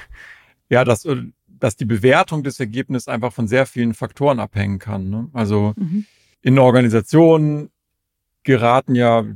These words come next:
Speaker 1: diese Debatten ins Sichtfeld häufig, wenn die Zahlen nicht stimmen, ja.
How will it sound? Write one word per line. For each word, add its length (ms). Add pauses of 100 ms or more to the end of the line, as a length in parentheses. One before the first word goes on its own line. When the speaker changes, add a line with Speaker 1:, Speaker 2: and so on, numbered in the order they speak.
Speaker 1:
diese 220
Debatten 640
ins 420
Sichtfeld 540
häufig, 400
wenn 120
die 120
Zahlen 380
nicht 160
stimmen, 400
ja. 200